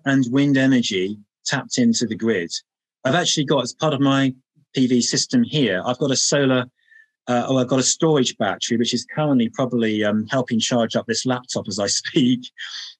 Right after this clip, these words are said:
So it's been charging up all day from excess solar generated from the sun. Uh, yes, it does actually. Um, we do get sun here in North England, uh, occasionally. Uh, but you can see again that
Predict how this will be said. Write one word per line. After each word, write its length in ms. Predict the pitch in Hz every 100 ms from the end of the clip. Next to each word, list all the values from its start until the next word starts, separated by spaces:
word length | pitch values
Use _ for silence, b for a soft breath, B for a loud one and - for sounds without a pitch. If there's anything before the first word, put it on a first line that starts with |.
| _
So 120 | -
it's 140 | 127 123
been 160 | 127
charging 420 | 123 160 143 131
up 120 | 123 120
all 120 | 117
day 300 | 104 120 117
from 180 | 113 113
excess 440 | 117 - 117 113
solar 480 | - - 113 113 110
generated 640 | 110 117 110 107 104 - 98 -
from 140 | 101
the 80 | 101
sun. 500 | - 139 123 123 123 _ _ _ _ -
Uh, 60 | 110
yes, 380 | 123 127 120 117
it 100 | 110
does 280 | 131 120 123
actually. 520 | 120 - 117 113 110 _ _
Um, 380 | 120 113 113 113 _ _ _ -
we 80 |
do 100 | 123
get 180 | 151 135
sun 280 | - 143 143
here 220 | 131 139
in 100 | 135
North 240 | 127 131 -
England, 340 | 139 139 139 - b b b _
uh, 200 | 107 113 110
occasionally. 640 | - 131 120 131 127 127 _ B B _ _
Uh, 180 | 127 135
but 140 | 131 151
you 100 | 156
can 160 | 165
see 300 | 151 - 214
again 420 | 170 175 170 131
that 160 | 113 127